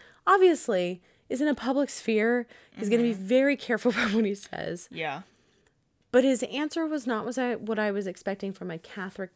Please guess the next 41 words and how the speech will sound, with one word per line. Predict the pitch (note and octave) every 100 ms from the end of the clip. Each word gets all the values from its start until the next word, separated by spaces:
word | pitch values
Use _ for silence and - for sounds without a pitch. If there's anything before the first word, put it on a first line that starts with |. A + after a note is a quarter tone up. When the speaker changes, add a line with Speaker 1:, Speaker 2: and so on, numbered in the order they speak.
| - G3
Speaker 1:
Catholic | A3 A#3 A3+ G#3+ -
doctrine | E3+ E3+ - - D#3+ E3+
point | - F3 D#3
of | D#3
view. | F#3+ A#3 D#2+ - G3+
Speaker 2:
Mm-hmm. | G3+ F3+ - G3 -
Speaker 1:
Now, | B3 A3 G3 F#3+
from | A#3 A3
a |
human | - - C#4+ D4 A3+
point | G#3 F#3+
of | F3+
view, | G3
it's | F#3+
exactly | E3 D#3+ F#3 G#3 D#3+
what | - -
I | -
would | - -
hope | - - G#3+ -
he | - -
would | D#3+ D3+
say. | - - - -
Speaker 2:
Mm-hmm. | G3+ F3 C3+ G3 F#3+
Speaker 1:
And | F#3+
he | F#3+
said, | - F#3+ E3 D#3+ D#3+ - - _ _ -
if | F#3+
he | A3+ A#3+
was | B3+
capable | - A#3 G#3+ F#3+ F3+ E3+
of | E3
raising | E3 F3 F#3
his | E3+ E3+
children | - E3 D#3+ D3
like | C#3+ D3 -
that, | - - - _ _ _
he | -
was | D#3+ D3
a |
good | D#3 - -
man. | F2 -